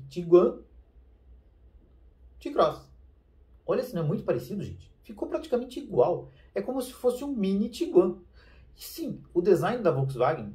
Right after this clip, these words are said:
trabalhou forte pra deixar o T-Cross como se fosse um mini Tiguan. Ou seja, pra deixar de ser um Polo grande e ser um mini Tiguan. Subir de degrau.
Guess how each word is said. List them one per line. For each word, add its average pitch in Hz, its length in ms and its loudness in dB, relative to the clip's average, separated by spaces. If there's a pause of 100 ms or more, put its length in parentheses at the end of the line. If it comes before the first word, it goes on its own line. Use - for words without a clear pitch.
(160)
trabalhou 190 600 2
forte 208 440 0
pra 160 140 -2
deixar 170 680 0
o 165 100 -6
T-Cross 185 600 2
como 285 300 2
se 214 160 -6
fosse 170 320 0
um 180 80 -6
mini 147 200 -4
Tiguan. 139 400 -8
Ou - 120 -4
seja, - 340 -2 (480)
pra 262 140 4
deixar 277 320 0
de 233 100 -8
ser 240 160 2
um 214 160 -4
Polo 220 480 8
grande 285 680 4 (220)
e 285 80 -12
ser 240 220 4
um 220 40 0
mini 214 220 -2
Tiguan. 208 420 0
Subir 226 400 -4
de 208 120 -8
degrau. 220 440 4